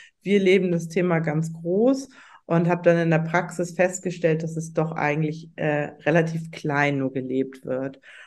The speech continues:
Und ich glaube, das Wichtigste dabei ist, ist, dass man wirklich für sich verinnerlicht, dass es einerseits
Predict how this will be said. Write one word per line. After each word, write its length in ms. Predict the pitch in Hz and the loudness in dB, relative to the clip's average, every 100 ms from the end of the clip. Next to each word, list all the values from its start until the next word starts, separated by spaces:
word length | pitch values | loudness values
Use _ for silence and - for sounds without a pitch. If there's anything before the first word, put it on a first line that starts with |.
| _ | _
Und 140 | 165 180 | 0 0
ich 120 | 175 | 6
glaube, 260 | 180 202 | 6 6
das 220 | 208 196 165 | 4 0 2
Wichtigste 500 | 220 262 233 226 185 | 2 4 -2 0 2
dabei 400 | 180 170 165 165 | 4 4 4 4
ist, 440 | 196 240 254 - - - - | 6 4 2 -12 -20 -20 -10
ist, 200 | 190 - | -8 -4
dass 140 | 190 | -2
man 300 | 196 185 180 | 0 0 0
wirklich 520 | 175 208 202 214 208 - | 2 0 2 -2 -2 -2
für 120 | 180 | -2
sich 340 | 196 254 - | 2 0 0
verinnerlicht, 1000 | - - 175 233 269 269 285 349 - - | 0 2 2 2 4 4 4 2 -2 -2
dass 180 | 190 185 | 0 0
es 200 | 185 180 | -6 2
einerseits 1040 | 160 202 226 214 196 190 190 196 196 - | 6 6 6 4 4 6 6 4 0 -18